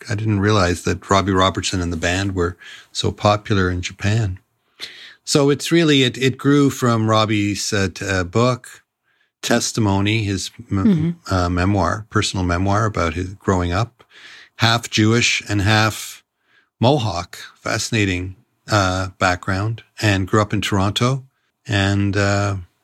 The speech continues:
Speaker 1: went off to Arkansas to try out <laughs> for the play with Ronnie Hawkins. And he was a sixteen-year-old kid. And of course, you know, got together with, with Ronnie, traveled all over, and then they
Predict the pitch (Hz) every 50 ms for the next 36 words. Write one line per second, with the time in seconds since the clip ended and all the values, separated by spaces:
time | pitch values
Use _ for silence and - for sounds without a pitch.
0 | _ _ - 113 107 104 104 107 110 107 - - - - 110 104 101 107 113 -
1 | - 120 120 - - 101 87 85 87 87 82 - - 98 92 92 95 92 92 -
2 | - - 117 113 110 104 101 104 104 104 107 _ _ _ - - - _ _ _
3 | _ _ - - - 123 101 90 123 110 101 - - - - _ - 107 95 -
4 | - 95 95 101 98 98 90 87 92 90 90 95 95 90 90 87 92 107 - -
5 | - - 98 - - - _ - - - - - _ _ _ - - 95 90 90
6 | 90 90 92 90 90 92 92 - - - - - 107 101 - - - 101 98 98
7 | 95 95 95 92 87 - - - - 110 107 98 90 - _ _ _ _ _ _
8 | _ - - 113 110 104 107 107 104 104 107 110 101 - - - 110 107 101 -
9 | - - - - - - - - - 120 107 98 98 104 101 - 110 104 101 -
10 | 101 107 104 104 101 98 98 92 87 - - - - - 107 98 - - 107 104
11 | 107 110 110 110 101 - - 107 101 101 101 104 98 95 95 101 101 104 113 113
12 | 107 104 101 101 104 104 98